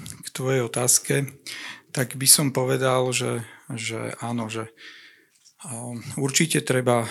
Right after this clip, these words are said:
um, zachovať úctu a rešpekt a, a v zásade mať, e, mať vôľu prijať magistérium, aj keď, um, aj keď to, hm, niekedy je náročné.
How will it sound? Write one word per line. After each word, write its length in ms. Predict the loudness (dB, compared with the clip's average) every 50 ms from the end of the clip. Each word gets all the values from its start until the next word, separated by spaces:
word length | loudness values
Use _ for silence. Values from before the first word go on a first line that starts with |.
| -6 -10 -8 -6
um, 480 | -4 -2 0 0 0 0 0 0 -2 -4 -8 -18 -18 -16 -8 -6
zachovať 880 | -2 0 0 0 0 0 0 2 2 2 0 0 -2 -4 -4 -4 -6
úctu 360 | 0 4 4 4 4 4 2
a 80 | 2 2
rešpekt 680 | 2 2 0 0 -2 -2 -4 -4 -4 -6 -14 -14 -12 -8
a, 320 | -6 -6 -4 -4 -4 -6
a 260 | -6 -8 -10 -10 -10 -10
v 80 | -10 -8
zásade 640 | -6 -2 0 0 0 0 0 0 0 -2 -2 -2 -6 -14 -18 -18 -18 -16 -16 -16 -16 -18 -20 _ _ _
mať, 320 | -4 -2 0 -2 -2 -2 -2 -2 -2 0
e, 320 | -2 -2 -2 -4 -4 -8 -10 _ _ _ -6
mať 160 | -6 -4 -4 -4 -2
vôľu 560 | 2 4 4 6 6 4 4 2 0 -4 -6 -12 _ _ _ _
prijať 320 | 0 0 2 2 0 0
magistérium, 800 | -2 -2 -2 2 4 4 4 4 4 0 2 2 0 0 0 0 0 -2
aj 100 | -2 -4 -6
keď, 240 | -4 -4 -4 -4 -4 -6 -8 -8 -6
um, 320 | -4 -4 -4 -4 -4 -8 -8 -10 -14 -20 -20 -20 -20 -20 -20 -20 -20 -20 -20 _ _ _ -10
aj 200 | -6 -2 -2 -2 -4 -6 -8 -4
keď 300 | -2 0 0 0 -2 -4 -6 -4 -4 -4 -4 -6 -14 -18 -20 _ _ -10 -8
to, 320 | -8 -6 -6 -8 -10 -10 -14 -12 _ -6
hm, 180 | -6 -6 -6 -8 _ _ -6 -4
niekedy 640 | -4 -4 -4 -4 -4 -6 -2 -2 -2 -2 -2 -4 -8 -18 -20 -18 -18 -20 -18 _
je 100 | -6 -4
náročné. 800 | -2 -2 -2 -2 -2 0 0 0 0 2 4 4 4 2 0